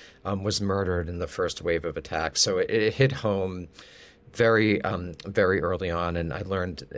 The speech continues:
the next day that a childhood friend was also, um, murdered in the, in the, in the first attack. So it, it was a revolting and, and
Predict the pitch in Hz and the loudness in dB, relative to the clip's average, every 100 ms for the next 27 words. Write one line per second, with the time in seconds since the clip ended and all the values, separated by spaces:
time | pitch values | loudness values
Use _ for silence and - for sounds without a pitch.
0 | - 95 92 92 - 92 87 90 76 85 | -10 -2 0 0 2 4 4 2 -2 -4
1 | - 101 90 85 - - 98 85 87 90 | -2 -2 0 -2 -6 -2 -2 -2 -2 0
2 | 90 87 90 82 80 - 85 78 80 - | 0 0 0 0 0 -2 -4 -6 -8 -12
3 | - - 104 92 85 78 76 - - 90 | -20 -12 -8 -4 -2 -2 -2 -6 -12 -10
4 | 85 82 85 82 80 - 85 85 78 87 | -8 -6 -6 -4 -4 -4 -4 -6 -4 -4
5 | 80 76 95 82 - 98 82 98 101 98 | -4 -6 -4 -4 0 0 2 2 0 -2
6 | 87 - - - - - 110 82 95 110 | -4 -8 -14 -20 -10 -4 -4 -2 0 2
7 | 110 104 104 90 82 82 80 76 87 82 | 6 6 4 0 -2 -4 -4 -6 -6 -8